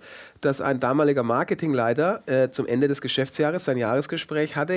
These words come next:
Er hat fest mit einer Beförderung, äh, gerechnet. Er hat schon, „Ah, ich werde jetzt hier der neue Oberchef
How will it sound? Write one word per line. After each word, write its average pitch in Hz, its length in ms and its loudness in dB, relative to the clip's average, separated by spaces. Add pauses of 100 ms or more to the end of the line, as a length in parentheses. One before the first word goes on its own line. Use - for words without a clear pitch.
Er 143 180 2
hat 147 140 -2
fest - 340 -2
mit 170 120 0
einer 135 180 2
Beförderung, 131 680 0
äh, 110 320 -2
gerechnet. 123 460 -2
Er 120 80 -2
hat 110 100 -8
schon, - 120 -12
„Ah, - 200 -10
ich 143 60 -12
werde - 140 -12
jetzt - 140 -10
hier - 100 -10
der - 120 -8
neue - 400 -4
Oberchef - 520 -8